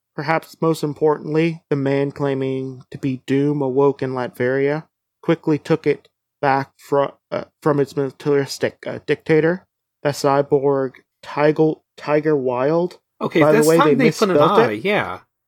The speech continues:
Speaker 1: Yep, they misspelled it.
Speaker 2: <laughs>
Speaker 1: Um, um, while there are some questions regarding, uh, Doom's true identity, he believed himself to be the true Victor Von Doom.
Speaker 2: Yeah, but didn't his son, well, adoptive son, think he was Victor Von Doom for a while, too?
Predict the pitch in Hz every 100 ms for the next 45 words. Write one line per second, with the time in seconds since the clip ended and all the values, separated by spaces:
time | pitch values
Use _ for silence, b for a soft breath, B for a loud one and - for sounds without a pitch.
0 | _ 175 190 - 170 165 196 - - 196
1 | 185 - 139 - - 240 185 175 - -
2 | _ _ - B B B _ - 156 151
3 | 135 131 _ _ _ 165 175 170 175 165
4 | 180 160 180 170 175 156 156 156 156 151
5 | 139 - 147 131 151 147 143 147 139 139
6 | 131 135 135 131 127 143 147 143 _ 143
7 | 135 135 131 135 127 - 131 127 120 -
8 | 123 127 117 127 123 113 113 104 - -
9 | _ _ - 214 156 147 208 220 190 170
10 | - 143 160 151 - 151 123 113 - 120
11 | 127 143 - 156 139 151 135 139 131 131
12 | 131 123 127 127 127 131 143 127 123 123
13 | - 123 127